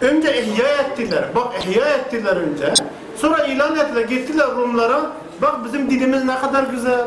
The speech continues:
ne kadar hoşgörülü, ne kadar sevecen, ne kadar düzenli, ne kadar öğretken.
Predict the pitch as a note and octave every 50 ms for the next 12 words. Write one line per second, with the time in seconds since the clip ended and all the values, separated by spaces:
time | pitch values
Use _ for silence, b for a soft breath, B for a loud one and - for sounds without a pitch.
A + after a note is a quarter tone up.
0 | A3+ A3+ A3+ - B3 A#3+ B3+ B3+ B3+ C4 B3+ - A3+ B3+ B3+ B3 B3+ A#3+ B3 B3
1 | B3+ A#3+ A#3 A#3+ A#3+ B3 B3+ C4 C4 B3+ C4 B3 B3 B3 A#3 A3+ A#3+ B3 A#3+ A#3
2 | A#3 - B B B B B B B - - - C4+ C4+ C4+ C4 G#3+ G#3+ A3 -
3 | A#3+ B3 A#3+ A#3 A#3 A#3 A#3+ A#3 A#3 A#3+ B3 B3 C4 B3+ C4 B3+ B3+ B3 A#3 A#3+
4 | A#3 - - - A#3 C4 C#4+ - -